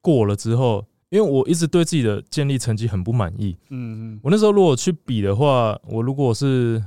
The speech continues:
Speaker 1: 八三量级的，我应该在那个时候还蛮早期的，那时候应该可以拿个二，
Speaker 2: 嗯。
Speaker 1: 第二、第三名。
Speaker 2: 嗯。
Speaker 1: 但我就觉得自己成绩还不够强，
Speaker 2: 嗯。
Speaker 1: 就想要一直练，然后再去比。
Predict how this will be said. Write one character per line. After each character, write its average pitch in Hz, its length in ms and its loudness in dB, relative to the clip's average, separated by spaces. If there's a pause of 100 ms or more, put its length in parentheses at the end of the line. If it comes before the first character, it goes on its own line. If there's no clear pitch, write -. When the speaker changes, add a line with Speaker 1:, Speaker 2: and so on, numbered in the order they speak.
Speaker 1:
八 127 180 0
三 127 160 -2
量 123 180 0
级 92 200 -8
的， 90 200 -8
我 101 140 -4
应 120 80 -2
该 135 300 0 (260)
在 165 160 0
那 165 120 2
个 139 100 2
时 110 180 -2
候 120 160 4
还 110 100 0
蛮 113 200 2
早 95 200 0
期 - 240 -8
的， - 240 -14
那 147 100 -4
时 151 100 0
候 143 60 2
应 143 60 -2
该 147 140 2
可 139 100 0
以 120 40 2
拿 98 200 -2
个 101 100 -4
二， 120 120 -4
Speaker 2:
嗯。 - 80 -8 (140)
Speaker 1:
第 117 120 -4
二、 120 120 2
第 110 100 -6
三 104 200 -6
名。 101 160 -6 (120)
Speaker 2:
嗯。 113 420 -12
Speaker 1:
但 160 100 0
我 120 60 2
就 139 120 -2
觉 131 100 0
得 113 60 2
自 131 120 -4
己 117 80 0
成 98 220 -4
绩 104 220 -4
还 98 120 -6
不 95 140 -8
够 104 180 -2
强， - 260 -10 (440)
Speaker 2:
嗯。 110 120 -16
Speaker 1:
就 120 120 -4
想 104 160 -6
要 95 80 -6
一 117 60 -4
直 107 140 -4
练， 98 280 -2
然 90 80 -6
后 95 80 -4
再 110 140 -4
去 107 120 -6
比。 - 280 -18